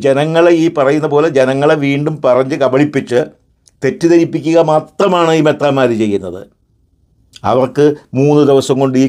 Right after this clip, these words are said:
കേസ് സമിതിയാക്കി എന്ന് എഴുതി കൊടുത്ത് രേഖാമൂലം അറിയിച്ച് ആ കേസ് പിൻവലിക്കാം, ആ കേസ് പിൻവലിക്കാം.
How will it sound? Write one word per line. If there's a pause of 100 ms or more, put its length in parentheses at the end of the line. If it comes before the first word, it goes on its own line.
കേസ് (360)
സമിതിയാക്കി
എന്ന്
എഴുതി
കൊടുത്ത് (360)
രേഖാമൂലം
അറിയിച്ച് (300)
ആ (140)
കേസ്
പിൻവലിക്കാം, (2500)
ആ (140)
കേസ്
പിൻവലിക്കാം.